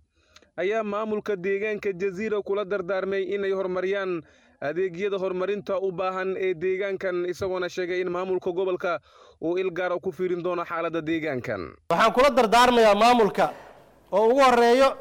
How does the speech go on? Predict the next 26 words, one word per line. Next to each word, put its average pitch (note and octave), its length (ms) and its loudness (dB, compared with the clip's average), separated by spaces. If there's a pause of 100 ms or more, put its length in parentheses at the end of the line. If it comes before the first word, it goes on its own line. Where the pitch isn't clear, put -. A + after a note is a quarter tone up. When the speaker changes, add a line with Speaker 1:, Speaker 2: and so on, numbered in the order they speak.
(140)
Speaker 2:
guddoomiyaha A3+ 640 4
cusub A#3 320 0
ee A3 100 4
guddoomiye G#3 300 0
ku-xigeenka A#3 340 0
cusub A#3 220 -2
ee A#3 100 4
maamulka A#3 380 2
iyo G3 80 0
maaliyadda G#3 460 4 (320)
inuu B3 340 6
la C4 260 6
shaqeeyo G#3 460 2
shacabkiisa, A3+ 720 0 (340)
inuu B3+ 220 6
la C4 120 4
shaqeeyo G#3+ 400 2
maamulkiisa, B3 720 2 (380)
inuu C4 280 4
gacmaha A#3+ 480 4
qabsado B3 560 4 (240)
maamulkiisa B3 600 2
asoo B3+ 200 2
la B3+ 100 4
shaqeynayo B3 500 4
booskii B3 480 2